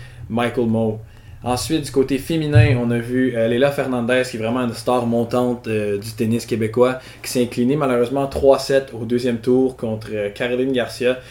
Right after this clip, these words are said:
Mais, euh, pour elle, ça a été moins de surprise, puisque, euh, Caroline Garcia est une Française qui est cinquième au classement de l'A T P.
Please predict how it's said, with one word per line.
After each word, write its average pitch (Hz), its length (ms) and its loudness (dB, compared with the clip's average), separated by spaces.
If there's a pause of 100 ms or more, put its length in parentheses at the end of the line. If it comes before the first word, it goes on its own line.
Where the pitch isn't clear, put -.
(220)
Mais, 135 420 6
euh, 120 220 2
pour 127 240 2
elle, 151 100 2
ça 147 120 -2
a - 20 4
été 127 180 0
moins 139 200 0
de 139 60 -4
surprise, 147 540 -6
puisque, 135 320 -4
euh, 123 440 0
Caroline 123 280 -2
Garcia 120 300 -2
est 127 40 -4
une 117 100 -6
Française 123 500 -4
qui 113 80 -10
est 110 40 -6
cinquième 127 480 -4
au 120 40 -2
classement 110 420 -6
de 117 80 -4
l'A 107 120 -4
T 110 180 -6
P. 135 300 -2